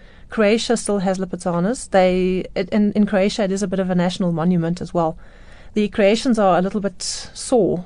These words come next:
um, because we have got two mare lines that Count Jankovic Bejan removed from Hungary, and they are extinct over there, and we have them here.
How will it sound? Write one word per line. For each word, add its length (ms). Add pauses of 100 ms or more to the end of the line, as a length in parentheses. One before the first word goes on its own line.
(140)
um, 400 (480)
because 760 (240)
we 220
have 260
got 420
two 160
mare 220
lines 500 (680)
that 220
Count 200
Jankovic 380
Bejan 300
removed 640 (140)
from 220
Hungary, 480 (580)
and 360
they 200
are 100
extinct 400
over 160
there, 300
and 120
we 100
have 160
them 160
here. 340